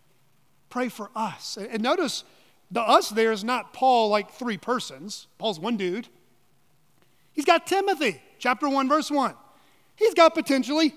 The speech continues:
Tychicus, chapter four, verse seven, Onesimus, chapter four, verse nine, Aristarchus and Mark, chapter four, verse ten,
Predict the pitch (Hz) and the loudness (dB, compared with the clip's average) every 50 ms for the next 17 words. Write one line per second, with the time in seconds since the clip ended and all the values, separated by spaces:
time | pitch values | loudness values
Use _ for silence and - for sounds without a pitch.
0 | - _ - 403 403 403 - - - 320 285 214 - - - 240 233 220 - 262 | -8 _ 0 0 0 0 -2 -2 0 0 0 0 0 -4 -2 -2 -2 -2 -2 -6
1 | 202 - 294 285 285 269 302 269 - - 349 339 269 262 214 - - 269 294 294 | -4 -2 -2 -2 0 -2 -2 -4 0 2 4 4 4 2 -2 -4 -2 -2 0 2
2 | 302 320 339 330 - - 294 262 226 175 - - 254 240 208 254 240 180 247 254 | 2 2 2 0 0 -2 -2 -2 -2 -4 -4 -6 -6 -6 -4 -6 -8 -6 -4 -4
3 | 254 233 277 269 - 320 330 302 262 226 196 190 226 247 262 - - - 320 330 | -4 -2 -4 -6 -2 0 2 2 2 2 0 -2 -2 -2 -2 -2 -4 -2 0 0
4 | 320 285 - 220 190 - 240 233 247 277 302 269 202 - 214 214 214 226 233 - | 0 0 -4 -6 -8 -8 -6 -4 0 2 2 2 0 -2 -6 -6 -6 -6 -10 -8
5 | - 226 214 208 185 220 202 - - 320 294 220 | -6 -6 -4 -4 -4 -6 -8 -6 -4 -2 -2 -2